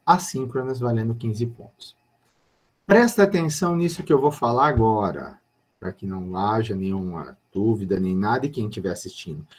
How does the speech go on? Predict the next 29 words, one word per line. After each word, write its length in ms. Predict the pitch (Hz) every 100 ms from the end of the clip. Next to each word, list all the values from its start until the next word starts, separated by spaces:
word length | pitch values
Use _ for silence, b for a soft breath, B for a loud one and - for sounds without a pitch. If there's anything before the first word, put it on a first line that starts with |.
| b _
quem 140 | 120
não 100 | 107
estiver 300 | 104 98 98
na 100 | 95
aula 320 | 82 80 82
e 40 | 90
for 300 | - 87 85
assistir 360 | - - -
esse 220 | 95 - 104
vídeo 280 | 85 85
depois, 480 | 117 160 110 120 151 b b _
vai 240 | - 90
saber 300 | 95 95 78
o 60 | 82
que 100 | -
eu 40 |
tô 100 | 92
falando 400 | - - 98 95
e 60 | 123
vai 240 | 120 85 98
entender, 440 | 117 175 160 - _ _ _
tá? 160 | - 104
Então, 520 | 120 120 135 175 - b b _ _ _ _ _ _ -
como 220 | 123 104
eu 60 |
disse 260 | 98 98 -
muito 360 | 95 92 87 90
ano 120 | 98
passado, 560 | 120 120 127 127 185